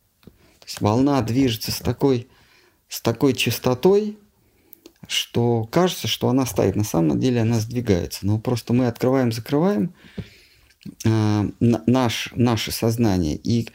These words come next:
как раз во время открытия, э, вот эта горбушка волны, она подходит. Мы закрываем,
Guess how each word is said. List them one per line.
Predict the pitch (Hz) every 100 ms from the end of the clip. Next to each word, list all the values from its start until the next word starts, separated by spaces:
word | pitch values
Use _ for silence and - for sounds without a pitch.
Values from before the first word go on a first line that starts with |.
| - -
как | -
раз | 156 160 - - - - -
во | 104 113
время | 107 131 131 123
открытия, | - 180 185 127 107 - -
э, | 110 110 98 - _ - _ - - - -
вот | 117 117
эта | 110 107 -
горбушка | 71 80 101 113 127 156 214 - 113
волны, | 107 107 92
она | 98 160
подходит. | 156 - - 67 - - - _ _ _ _ _ - - _ _ _
Мы | 107
закрываем, | 104 113 139 170 196